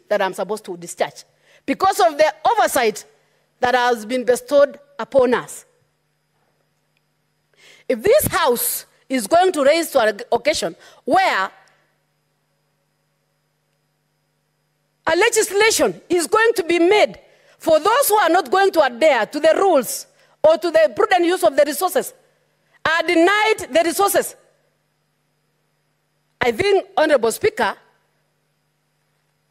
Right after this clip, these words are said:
things will change. And the way we are working, uh, will really change.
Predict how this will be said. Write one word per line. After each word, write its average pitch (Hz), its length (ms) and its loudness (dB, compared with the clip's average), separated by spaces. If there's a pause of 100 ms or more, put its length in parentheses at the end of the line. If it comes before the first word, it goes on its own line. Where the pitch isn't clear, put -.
(460)
things - 500 -6
will 220 140 -8
change. 175 420 -6 (600)
And 226 120 -2
the 214 120 2
way 269 420 0 (540)
we 240 260 -2
are 214 100 0
working, 277 540 -2 (1400)
uh, 214 320 -2 (220)
will 214 180 -6
really 254 320 -2
change. 185 380 -6